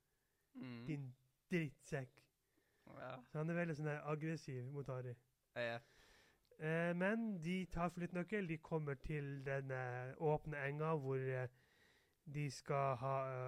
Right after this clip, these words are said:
Speaker 2: eh, rumpelunkmesterskap. Det er da Irland mot Bulgaria. Så det er veldig, veldig spennende. Og her får vi møte Simen sin favorittkarakter, nemlig rumpeldunk-kommentat-, tidligere rumpeldunk-spiller og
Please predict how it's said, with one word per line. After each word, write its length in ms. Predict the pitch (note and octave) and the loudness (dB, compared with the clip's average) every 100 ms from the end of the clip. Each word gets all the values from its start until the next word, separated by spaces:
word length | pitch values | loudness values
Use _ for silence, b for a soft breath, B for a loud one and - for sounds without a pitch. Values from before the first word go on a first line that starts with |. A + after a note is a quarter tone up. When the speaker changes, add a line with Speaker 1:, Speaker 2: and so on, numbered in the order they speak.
| C3+ | -2
Speaker 2:
eh, 100 | C#3+ | 2
rumpelunkmesterskap. 1600 | D#3+ D3 E3 D#3+ D#3 D3+ - - D3 D3 C#3+ - D3 F3+ F#3 - | 2 2 0 0 0 -2 -6 -10 -4 -2 -2 -4 -4 0 0 0
Det 120 | D3+ | -2
er 60 | C#3 | 0
da 120 | C3+ C#3+ | 0 -2
Irland 560 | E3+ C#3 C3+ D#3 D#3 D3+ | -2 -2 0 0 0 -4
mot 380 | C#3 C3+ C#3 C3 D#3 B2+ | -6 -4 -4 -4 -8 -6
Bulgaria. 680 | C3 C3+ C3+ C3+ D3 F#3 G#3+ b b b b b b b b b b | -4 0 2 2 2 2 -2 b b b b b b b b b b
Så 120 | - | 0
det 120 | D3 | 2
er 60 | D3 | 4
veldig, 300 | C#3+ C#3+ C#3+ | 4 2 2
veldig 200 | C#3 C#3 | 0 -2
spennende. 500 | - C#3+ D#3+ G3 A3 - _ b b b b - | -2 0 2 2 0 -4 _ b b b b 0
Og 120 | D3+ | 2
her 360 | C#3+ E3+ F#3+ E3+ | 4 6 6 4
får 180 | - | 2
vi 100 | D3 | 0
møte 480 | C#3+ C#3+ D3 - C#3+ | 2 4 2 0 -2
Simen 760 | A#2+ - - C#3+ C#3+ D3 D#3 D3+ | -2 -6 -6 -4 -2 0 0 -2
sin 320 | - C3 B2 | -4 -8 -6
favorittkarakter, 1000 | A#2+ C3 C3+ C#3+ - C#3+ C3+ D#3+ E3 G3 G3+ _ b b b b b | -6 -4 -2 -4 -6 -6 -4 -2 0 -2 -6 _ b b b b b
nemlig 640 | D3 D3 C#3+ C#3 C3 C3 D3+ D3+ | -4 0 0 2 2 0 -2 0
rumpeldunk-kommentat-, 1600 | D3 D3 - D3 C#3 D3 C#3+ - - C#3+ C3+ C#3 C3+ C#3 - D3+ - | 0 0 -2 -2 0 0 -2 -6 -6 -2 -2 0 0 0 -4 -16 -8
tidligere 440 | D#3+ F3+ F3+ D#3+ | 0 2 2 2
rumpeldunk-spiller 840 | D#3+ C#3 D#3 D3 - D3 D3 D3+ | 0 -2 -4 -4 -4 -4 -2 -4
og 280 | C#3+ C#3 C3+ | -4 -6 -8